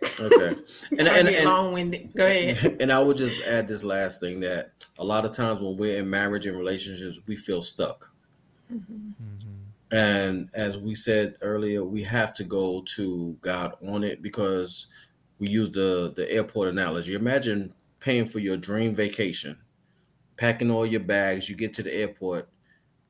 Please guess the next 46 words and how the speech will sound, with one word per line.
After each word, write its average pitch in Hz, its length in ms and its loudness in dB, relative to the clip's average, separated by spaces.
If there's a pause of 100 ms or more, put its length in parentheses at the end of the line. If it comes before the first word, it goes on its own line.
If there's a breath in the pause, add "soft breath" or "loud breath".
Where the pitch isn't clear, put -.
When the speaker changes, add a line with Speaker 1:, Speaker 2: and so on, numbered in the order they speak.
(140)
Speaker 1:
and 104 560 0
put 123 200 -6
your 104 100 -6
bags 113 400 0
in, 113 400 -2 (100)
give 107 140 -4
'em 107 140 -4
your 104 100 -4
ticket, 117 520 0
show 120 160 -4
'em 113 100 -2
your 101 80 -8
ticket 113 240 -4
and 104 80 -4
everything, 113 440 -2
and 107 80 -6
you 107 80 -6
get 117 140 -4
to - 80 -18
T 120 240 -2
S 107 140 -2
A 120 100 2
and 98 80 -2
they 98 60 -2
say, 92 200 -4
"Hey, 92 400 -2
you 98 60 -18
can't 104 260 -2
get 95 120 -4
on 95 120 -2
this 90 120 -8
board, 87 300 -4 (100)
on 98 160 -6
this 92 100 -6
plane, 85 320 -2 (1800 soft breath)
because 113 440 2
you 117 120 0
have 110 160 2
something 110 440 -2
in 117 220 0
you 101 120 -2
that's 95 540 -2 (100)
dangerous - 640 -6 (380)
in 107 160 -6
your 98 120 -4
luggage." 95 500 -6